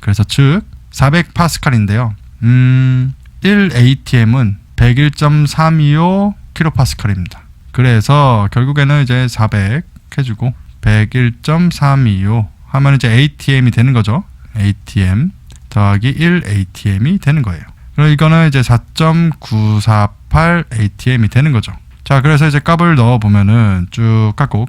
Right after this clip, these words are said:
기곱이 영점영오죠. 영점영오. 그리고 S는 뭐죠? 고용물 농도. 고용물 농도가 어딨죠? 백오십이죠.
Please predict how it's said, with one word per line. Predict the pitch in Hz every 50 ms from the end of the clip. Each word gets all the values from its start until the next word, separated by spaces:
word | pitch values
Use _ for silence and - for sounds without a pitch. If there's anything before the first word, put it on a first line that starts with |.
| -
기곱이 | - - 143 143 165 156 143 160 165 151
영점영오죠. | 131 120 120 117 - 143 127 110 110 127 139 123 110 110 147 - - - - - -
영점영오. | 104 101 101 - 107 101 95 95 104 110 101 - - - - - -
그리고 | - 117 120 131 139 143 - -
S는 | 123 135 135 - - - 175 175 190 185
뭐죠? | 151 120 110 151 175
고용물 | - - - 123 131 127 127 123 117
농도. | 107 104 104 113 113 101 87 78 - - -
고용물 | - 117 127 127 127 131 139 147
농도가 | 143 139 131 123 131 131 123 131 135 139 139 135 135 139 135 135 117
어딨죠? | - 110 101 139 139 - - 143 143 156 180 185 180 - - - - -
백오십이죠. | - 139 143 156 147 117 - 123 107 107 101 135 139